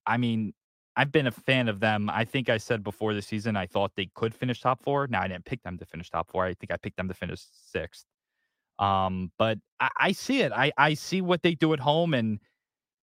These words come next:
how dominant they look at times. The question is usually away from home and, okay, maybe the depth isn't as there, isn't there compared to some of the other top tier teams. Like, you look at the R T three,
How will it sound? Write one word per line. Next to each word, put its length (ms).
how 240
dominant 540
they 100
look 200
at 100
times. 600
The 80
question 420
is 140
usually 680
away 320
from 180
home 380
and, 380
okay, 240
maybe 340
the 160
depth 380
isn't 260
as 140
there, 560
isn't 280
there 220
compared 380
to 80
some 160
of 60
the 60
other 300
top 200
tier 160
teams. 280
Like, 120
you 80
look 80
at 60
the 80
R 80
T 220
three, 200